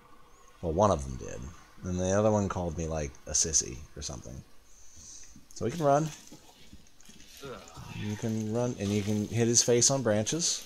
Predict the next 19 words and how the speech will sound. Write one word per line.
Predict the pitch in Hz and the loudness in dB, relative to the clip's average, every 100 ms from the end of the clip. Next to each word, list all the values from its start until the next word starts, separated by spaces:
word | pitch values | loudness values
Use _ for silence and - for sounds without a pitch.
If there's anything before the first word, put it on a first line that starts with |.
| - | -12
which | 95 101 | -8 -4
is | 95 | -2
a | |
lot | 90 113 | -2 -2
of | - | 0
fun. | 95 143 - - - - - - - - - - - | -2 -4 -10 -18 -18 -20 -20 -20 -20 -20 -20 -20 -18
I | - | -6
think | 120 135 | -2 0
I | |
have | 123 | 0
a | |
quick | 113 139 - | -2 -6 -6
turn. | - 147 147 156 - - - - - - | -6 -4 -4 -6 -8 -20 -20 -20 -20 -20
I | - - - - - - - - - - - - 101 | -20 -20 -20 -20 -20 -20 -20 -20 -20 -20 -20 -12 -8
don't | 98 | -6
know | 95 | -4
what | 87 | -2
it | 85 | -2
is. | 90 82 104 - | -2 -2 -2 -4